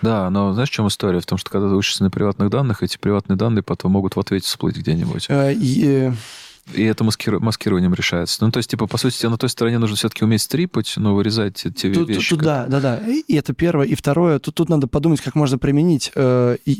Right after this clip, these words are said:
Speaker 2: для меня было огромным инсайтом. Я прям такой: «О, так можно было», когда,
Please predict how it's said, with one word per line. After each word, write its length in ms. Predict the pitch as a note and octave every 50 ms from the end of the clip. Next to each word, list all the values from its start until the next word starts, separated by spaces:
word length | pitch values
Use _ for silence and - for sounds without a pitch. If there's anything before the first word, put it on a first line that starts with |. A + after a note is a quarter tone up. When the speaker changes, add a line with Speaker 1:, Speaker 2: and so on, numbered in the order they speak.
| G#3
Speaker 2:
для 160 | C#3+ B2+ C#3+
меня 120 | D3 E3 D#3
было 180 | C#3 C#3 C3+
огромным 460 | C3+ C3 D3 D#3+ D#3 C#3+ C3+ B2+ B2 B2
инсайтом. 420 | B2 - - E3 F#3+ G3+ - C#3+
Я 80 | C3+ B2+
прям 180 | B2+ C3+ B2+ A#2
такой: 180 | - C3+ B2 -
«О, 220 | - D3+ B2+ - - - - - _ _ _ _ _ _ _ _ _ -
так 240 | - - B2+ G#2
можно 400 | G2+ B2 C#3+ C#3+ C#3 C3 C#3 C3+
было», 280 | B2+ B2 C3 B2 A#2+ A#2+
когда, 540 | - - C3+ C3+ C3+ C3+ C3 C3+ A3 G3